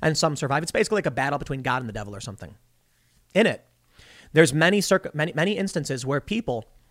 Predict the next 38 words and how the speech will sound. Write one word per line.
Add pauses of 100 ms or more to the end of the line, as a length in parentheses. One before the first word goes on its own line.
(720)
confront
another
person,
and
what's
the
first
thing
they
do?
They
draw
their
weapons.
They
point
them
at
each
other. (960)
This
is
basically
war. (540)
I
know
China
doesn't
want
nuclear
war.
The
U
S
doesn't
want
nuclear
war,